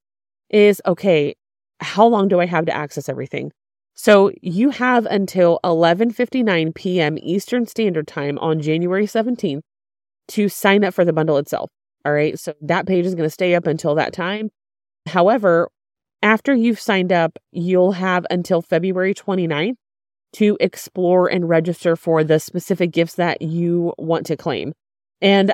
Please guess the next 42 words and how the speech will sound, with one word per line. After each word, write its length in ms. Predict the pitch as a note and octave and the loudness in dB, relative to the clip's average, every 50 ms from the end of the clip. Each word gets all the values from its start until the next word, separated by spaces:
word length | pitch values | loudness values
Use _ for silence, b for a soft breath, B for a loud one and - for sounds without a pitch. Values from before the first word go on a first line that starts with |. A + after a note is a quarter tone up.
| - - | -2 -2
I 520 | F#3 F#3+ F#3+ F#3+ F#3+ F#3+ F#3+ F#3+ F#3+ - - _ _ _ - G3 | 0 0 2 2 2 2 2 2 0 -2 -6 _ _ _ -6 -2
gave 300 | E3+ G#3 G3 A#3 E4 E4+ | 2 4 6 6 4 4
this 180 | C#4 B3 G#3 - | 4 2 0 2
generous 480 | - - F3+ F#3+ A3 G#3+ F3+ F#3+ - - | 2 2 4 4 6 4 4 4 2 0
amount 260 | F#3 F#3 F3 E3+ D#3+ | -2 -2 0 0 -2
of 60 | D#3 | -2
time 280 | - - G3+ A3 A#3+ G#3+ | -2 -2 -2 -2 -2 -2
frame 340 | - - D#3 D3+ D3+ D#3 | -2 -2 -2 -2 -2 -2
to 120 | - - F3 | -4 -4 -4
make 180 | F3 E3 - | -4 -4 -6
sure 220 | - - - F#3+ F#3+ | -6 -4 -2 0 0
that 140 | F#3 - - | 0 -2 -2
you 140 | E3+ E3 | -2 -4
have 220 | E3 D#3 E3+ E3 E3 | -4 -4 -4 -4 -2
enough 200 | E3 D#3+ D3+ - | -4 -4 -4 -6
time 420 | - - G3 F#3 F#3 F#3 F3+ F3+ - _ _ _ _ _ _ _ _ | -10 -8 -6 -4 -2 -2 -4 -4 -8 _ _ _ _ _ _ _ _
to 120 | - G3+ | -2 0
go 220 | E3+ - G#3 A3 A#3+ | 2 4 4 4 4
through 300 | - - A#3+ A#3 A3+ G#3 | 4 2 2 2 2 4
all 220 | - - G3+ G#3 | 4 4 4 4
of 80 | G#3 G3 | 4 2
the 120 | G#3+ - | 0 0
offers 380 | - F3 F3 E3+ - F3+ F3+ E3 | 0 -2 -2 0 0 -2 -2 -2
without 300 | E3+ E3 F3+ - - - | -4 -6 -6 -8 -6 -4
feeling 300 | - D#3 D3+ D3 D3 D3+ | -4 -4 -2 -4 -4 -2
rushed. 440 | E3 G3 G#3 G#3+ G#3 - - - - _ _ _ _ _ _ _ _ _ | 0 2 2 2 0 -2 -8 -12 -18 _ _ _ _ _ _ _ _ _
And 540 | G3+ F#3 F3+ F3+ F3 F3 F3 F3+ F3 D#3 - - _ _ - | 0 2 2 4 4 2 2 0 -2 -4 -8 -12 _ _ 0
I 140 | F3 F3 | 2 2
will 160 | E3+ E3+ E3+ - | 4 4 4 4
also 400 | - D#3+ E3 D#3 - - D#3+ D#3 | 4 2 2 0 0 0 -2 -2
send 360 | - - - D#3 D#3 E3 D#3 | 0 -2 -2 -2 -2 -2 -2
you 300 | D#3+ D#3 D3+ D3+ D3+ A#2+ | -2 0 0 0 0 -2
reminders 640 | - D#3+ D#3 D#3+ D#3+ D#3+ E3+ E3 D#3+ D#3+ D#3+ D#3 D#3+ | -2 -2 -2 -2 -2 -2 -2 0 2 2 2 2 2
about 340 | D3+ C#3 C#3+ D3 D#3+ - | -2 0 -2 -2 -2 -2
that 240 | - G3 G3+ G3+ - | -2 -2 0 -2 -2
once 320 | D#3+ D#3+ D#3+ D#3 D#3 - D#3+ | -2 -2 -2 -2 -2 -6 -10
you 60 | D#3+ | -10
sign 260 | - - D#3+ D#3 D3+ | -8 -6 -4 -4 -4
up 100 | - - | -4 -6
for 80 | - D#3 | -6 -6
the 80 | D#3+ | -6
bundle. 480 | D3+ D3 C#3+ D3+ D#3 F3 G3 A3 A3+ | -6 -6 -6 -2 0 0 0 0 -2